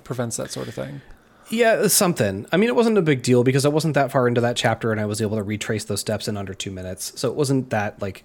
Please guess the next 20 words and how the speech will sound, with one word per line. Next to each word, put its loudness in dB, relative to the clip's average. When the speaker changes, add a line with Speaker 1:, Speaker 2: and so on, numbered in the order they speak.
Speaker 2:
it -2
wasn't 2
ma-, 0
a 0
major 0
problem. 0
I 2
spent 0
more 6
time 0
trying 2
to -4
fix 2
it 0
than 0
I 2
did -2
just -6
replaying -8
it. -6